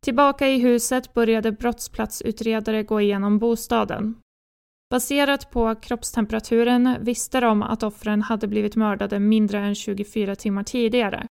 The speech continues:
och de hittade även ett fingeravtryck på insidan av främre dörren.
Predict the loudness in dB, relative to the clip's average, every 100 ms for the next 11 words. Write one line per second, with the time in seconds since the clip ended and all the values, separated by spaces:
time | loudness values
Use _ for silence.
0 | _ 0 2 4 0 -2 -2 0 0 -2
1 | -4 -2 2 2 2 -2 -6 -6 -6 -2
2 | 0 0 -2 -2 -2 -4 -4 -8 -6 -6
3 | -4 -4 -2 -2 -2 -6 -8